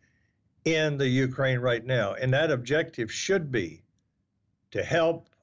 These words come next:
Zelensky and the Ukrainian people to win this war against China. But it's just now that we're starting to see some indications that they're, they're moving to that objective. So if you don't have an objective, you're gonna go all over the place, and that's what they've done.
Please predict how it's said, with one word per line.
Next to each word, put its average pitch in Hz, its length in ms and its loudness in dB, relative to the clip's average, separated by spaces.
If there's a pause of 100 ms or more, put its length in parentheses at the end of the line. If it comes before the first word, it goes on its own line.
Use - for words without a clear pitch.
(400)
Zelensky 143 800 0
and 120 120 0
the 110 100 0
Ukrainian 117 600 -2
people 127 420 -4
to - 180 -4
win 139 520 2
this 131 260 0
war 120 240 0
against 113 300 -6
China. 117 300 -2 (920)
But 127 140 2
it's 120 260 -2
just 196 540 0
now 170 640 2
that 127 160 -2
we're 120 160 0
starting 135 400 0
to 131 60 0
see 135 360 2
some 180 460 2
indications 127 840 -2
that 113 180 0
they're, 107 360 0
they're 113 160 0
moving 131 520 2
to 110 160 -4
that 110 220 2
objective. 101 600 -4
So 110 340 2 (420)
if 110 100 -6
you 196 60 2
don't 220 180 4
have 185 240 0
an 127 160 0
objective, 123 680 -2
you're 120 80 -8
gonna 123 180 2
go 113 160 2
all 147 300 4
over 170 180 2
the 120 60 -2
place, 117 360 -2
and 104 100 -8
that's 107 220 -2
what 110 180 -2
they've 117 160 -6
done. 120 300 0